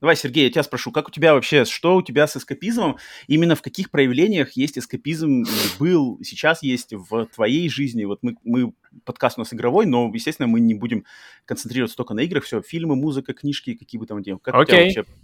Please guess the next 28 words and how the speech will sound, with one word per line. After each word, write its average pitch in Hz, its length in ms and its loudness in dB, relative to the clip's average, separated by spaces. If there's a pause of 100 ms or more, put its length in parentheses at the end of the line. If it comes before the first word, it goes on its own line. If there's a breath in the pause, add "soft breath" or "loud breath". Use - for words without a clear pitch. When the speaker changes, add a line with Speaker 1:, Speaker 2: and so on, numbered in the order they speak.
(280)
Speaker 1:
всему - 240 -10
это? 131 100 -2
Speaker 2:
Но 170 120 8
у - 20 4
Speaker 1:
Скажи - 20 4
Speaker 2:
меня 190 220 6
Speaker 1:
мне. - 0 -
Speaker 2:
связано 175 380 6
с - 100 -2
играми 202 280 6
будет. 107 560 4
Э, - 140 -6
всё-таки, 131 400 4
Speaker 1:
Давай. 117 120 6 (380)
Speaker 2:
эм, 117 460 -2 (280 soft breath)
пока 143 180 6
готовился, 160 600 6
вспомнил, 135 760 6
как 139 440 4
я 123 420 6
бегу 120 360 6
от 113 140 6
реальности. 143 640 4 (220 loud breath)
Всё 254 120 2
довольно 269 260 8
Speaker 1:
Так. - 20 6
Speaker 2:
просто. 117 520 4 (460 soft breath)
Ам, 110 600 6